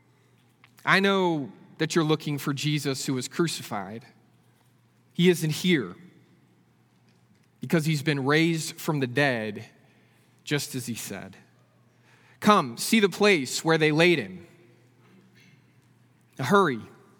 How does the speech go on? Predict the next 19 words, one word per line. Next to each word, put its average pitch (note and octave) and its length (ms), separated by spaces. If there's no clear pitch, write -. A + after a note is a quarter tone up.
go F3+ 300
and D3+ 100
tell F3+ 240
his E3 140
disciples D#3 580
he's D3+ 160
been D3+ 160
raised F3+ 360
from D#3+ 180
the D3 60
dead. E3+ 300
He's D3 160
going E3+ 300
on E3+ 160
ahead E3+ 240
of F#3 140
you C3+ 400
to - 80
Galilee. D#3+ 560